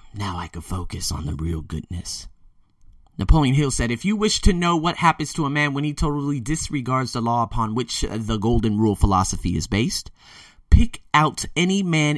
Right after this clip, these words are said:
in your community whom you know to live for the single dominating purpose of accumulating wealth." And who has no conscientious scruples, I think I, scruples or scruples,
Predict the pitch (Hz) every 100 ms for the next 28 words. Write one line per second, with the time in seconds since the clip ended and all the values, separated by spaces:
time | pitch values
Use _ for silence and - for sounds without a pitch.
0 | - 156 156 143 131 - 127 147 120 107
1 | 90 95 147 135 123 170 233 220 202 156
2 | 104 101 135 113 147 151 80 62 98 98
3 | - 165 165 170 139 143 147 139 135 127
4 | - 165 - - 98 - 170 160 147 139
5 | 139 117 98 - - - - _ _ _
6 | _ _ - - - - 120 98 123 214
7 | 220 233 _ 135 123 101 - 131 175 226
8 | - 170 156 - 170 202 - 104 - -
9 | - 302 - - _ 202 151 101 76 -
10 | - - 104 101 92 - 143 - 123 107
11 | - 110 -